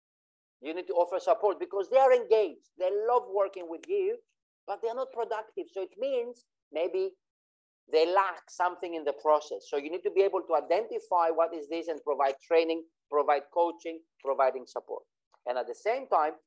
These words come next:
you might have some, someone who is productive, who, who, who, who can do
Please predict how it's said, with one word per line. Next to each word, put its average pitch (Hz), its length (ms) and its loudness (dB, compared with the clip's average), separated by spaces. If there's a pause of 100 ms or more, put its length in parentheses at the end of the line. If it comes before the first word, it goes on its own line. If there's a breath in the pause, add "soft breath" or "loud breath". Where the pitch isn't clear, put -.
(140)
you 269 240 -6
might 262 280 -8
have 214 280 2
some, 180 300 -2 (180)
someone 190 400 0 (140)
who 202 100 0
is 233 200 -6
productive, 196 580 2 (800)
who, 233 300 -6
who, 233 240 0 (120)
who, 226 200 -2 (300)
who 240 240 0
can 226 240 -2
do 226 340 -2